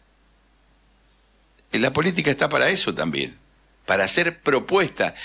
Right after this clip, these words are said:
y ayudar a organizar eso. Por eso, en este caso, y además lo digo por historia, yo no, yo he armado y he contribuido a organizaciones que competían con la C G T como la C T A. Ahora, nunca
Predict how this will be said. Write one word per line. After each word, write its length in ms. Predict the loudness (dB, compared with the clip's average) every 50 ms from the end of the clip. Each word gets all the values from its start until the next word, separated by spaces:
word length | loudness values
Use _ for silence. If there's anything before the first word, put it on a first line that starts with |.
| -16 -6
y 160 | 0 2 2
ayudar 460 | 4 4 2 2 2 2 2 2 2 2
a 40 |
organizar 460 | 0 0 -2 -2 0 0 0 0 0 0
eso. 300 | 0 -2 -2 -2 -4 -8 -16 _ -20 -20 -20 -20 _ _
Por 160 | 0 2 2
eso, 260 | 4 4 4 4 4
en 120 | 4 4 2
este 280 | 2 2 0 -2 -2
caso, 540 | 0 0 0 0 0 0 0 0 -2 -4 -8 _ _ _ _ _ _ _ _ _ _ _ _ 0
y 80 | 2
además 280 | 2 4 4 2 2 4
lo 120 | 2 2
digo 340 | 2 2 2 0 0 -2 -8 -20 _ _ _ _ _
por 160 | 0 0 2
historia, 460 | 0 0 0 0 0 2 2 0 0
yo 180 | 2 2 2 2
no, 600 | 2 2 2 2 2 2 2 0 0 -2 -2 -4 -2
yo 180 | 0 2 4
he 60 | 4 4
armado 500 | 4 2 4 4 2 2 0 -2 -6 -12 _ _ _ _ _ _ _ _ _ _ _
y 220 | -6 0 2 2
he 80 | 2 2
contribuido 720 | 2 0 0 2 0 2 2 4 4 4 4 2 2 2
a 40 | 2
organizaciones 800 | 2 0 0 0 0 0 0 2 2 2 2 2 2 2 0 0
que 200 | -2 -4 -4 -2
competían 760 | -2 -2 -2 -2 0 0 0 0 0 2 2 2 2 2 2
con 180 | 0 0 2
la 120 | 2 2 2
C 120 | 2 0
G 140 | -2 -2 -2
T 120 | -2 -2
como 200 | 0 0 0 2
la 100 | 2 2
C 140 | 2 0 0
T 180 | -2 -2 0 0
A. 140 | -2 -2 -4 _ _ -20 -20 -20 -20 -20 -20 -20 _ -2
Ahora, 400 | 0 0 2 2 0 -2 -4 -10 _ _ _ _ _
nunca 760 | 2 4 4 4 4 2 2 0 0 0 0 0 -2 -4 -10